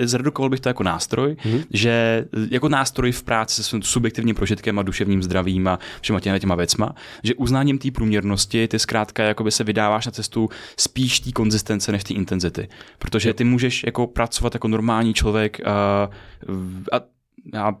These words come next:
Speaker 1: tady použiju příklad, takový docela hezký, myslím si, že hodně lidí se s ním jako stotožní, a to je tancování. Tak, eh, spousta lidí jako má problém tancovat bez alkoholu. Protože právě máš tam toho vnitřního narcise, tak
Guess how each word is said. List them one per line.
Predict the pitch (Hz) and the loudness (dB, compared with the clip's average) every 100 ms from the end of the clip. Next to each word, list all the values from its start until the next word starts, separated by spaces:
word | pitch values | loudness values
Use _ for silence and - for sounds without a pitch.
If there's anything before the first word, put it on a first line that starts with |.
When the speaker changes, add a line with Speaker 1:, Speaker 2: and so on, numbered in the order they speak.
| _ | _
Speaker 1:
tady | 113 | -2
použiju | 110 110 110 | 0 2 0
příklad, | - 90 107 139 - | 0 -2 -2 -2 -6
takový | 98 107 | -6 -2
docela | 98 98 | 0 0
hezký, | 98 - 110 101 104 | 0 0 0 0 0
myslím | - 101 | 0 0
si, | 95 | 0
že | 98 | 0
hodně | 95 95 101 | 0 0 0
lidí | 95 92 | 0 -2
se | 98 | -2
s | - | 2
ním | 107 104 | 2 2
jako | 98 107 | 0 -2
stotožní, | - 101 90 92 104 - - - - | -4 -2 2 2 0 -4 -8 -6 -2
a | |
to | 113 | 0
je | |
tancování. | 127 117 - 123 85 82 - - - - - | 0 0 2 0 0 -4 -12 -18 -20 -20 -6
Tak, | - 101 - | -2 -2 2
eh, | 104 101 101 | 2 4 2
spousta | - - 117 - 147 | 0 -2 -2 0 2
lidí | 120 87 85 92 120 139 | 0 -2 -4 -4 -4 -4
jako | - 110 131 | -4 -2 -2
má | 110 107 117 | 0 -2 -2
problém | - 117 120 98 87 85 104 - | 0 0 2 2 2 0 -4 -2
tancovat | 104 101 - 107 | 0 0 0 0
bez | 104 - | 0 -2
alkoholu. | 101 92 101 82 - - _ _ _ - | -2 -2 -2 -4 -8 -14 _ _ _ -4
Protože | - 95 107 101 101 98 98 95 | 0 0 0 2 2 4 4 2
právě | 104 101 101 | 2 2 2
máš | 98 - | 0 0
tam | 104 98 - - _ | -2 -4 -12 -20 _
toho | 101 92 | -4 0
vnitřního | 107 - 101 | 0 2 2
narcise, | 98 - 135 120 123 117 | 2 0 -2 0 2 2
tak | 113 | 0